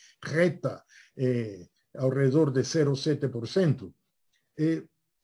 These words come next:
a variabilidade dele era, eh, mínima.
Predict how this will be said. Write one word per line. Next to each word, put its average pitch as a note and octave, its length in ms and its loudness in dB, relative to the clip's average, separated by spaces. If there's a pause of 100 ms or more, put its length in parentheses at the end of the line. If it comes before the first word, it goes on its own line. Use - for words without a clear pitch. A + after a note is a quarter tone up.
(140)
a D#3+ 80 2
variabilidade D#3+ 800 4
dele D#3+ 340 6
era, D3+ 260 -2 (460)
eh, D3+ 140 2
mínima. C#3 600 2